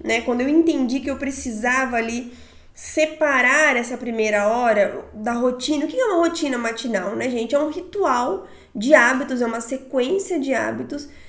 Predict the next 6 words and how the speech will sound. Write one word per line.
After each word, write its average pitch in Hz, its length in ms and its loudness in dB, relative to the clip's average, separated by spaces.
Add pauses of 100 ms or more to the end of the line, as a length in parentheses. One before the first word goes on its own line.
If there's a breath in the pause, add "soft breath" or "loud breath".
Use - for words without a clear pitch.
(340 loud breath)
que 311 100 0
você 302 840 0
define 302 840 0
e 302 60 -2
escolhe 240 500 0
fazer 226 840 -2